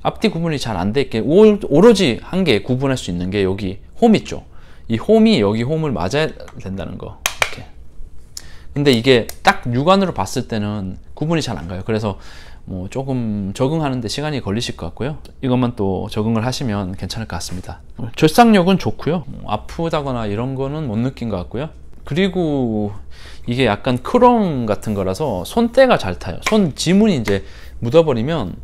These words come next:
좀 닦아야 되고, 이거 보이시죠? 여기 지금 살짝.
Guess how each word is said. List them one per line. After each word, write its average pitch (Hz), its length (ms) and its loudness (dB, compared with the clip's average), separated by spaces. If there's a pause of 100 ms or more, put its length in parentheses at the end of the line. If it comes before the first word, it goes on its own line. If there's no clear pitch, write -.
(380)
좀 113 180 -10
닦아야 196 340 0
되고, 95 220 -4
이거 98 100 -6
보이시죠? 110 380 -2
여기 - 140 -10
지금 - 240 -10
살짝. 101 320 -8